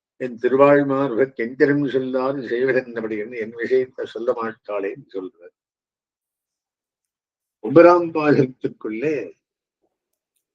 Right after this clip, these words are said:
எட்டு பரிகைக்கு நிலையாளாக என்னை கொள்வது என்றவனே, என்றனையே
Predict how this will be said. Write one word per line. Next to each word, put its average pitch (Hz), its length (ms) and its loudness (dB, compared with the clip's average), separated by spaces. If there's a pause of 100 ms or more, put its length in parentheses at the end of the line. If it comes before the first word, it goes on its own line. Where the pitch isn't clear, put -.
(1080)
எட்டு - 340 -4
பரிகைக்கு 180 800 8
நிலையாளாக 147 1000 2
என்னை 147 440 -4
கொள்வது 139 440 -2
என்றவனே, 123 540 -6 (1500)
என்றனையே 135 920 -2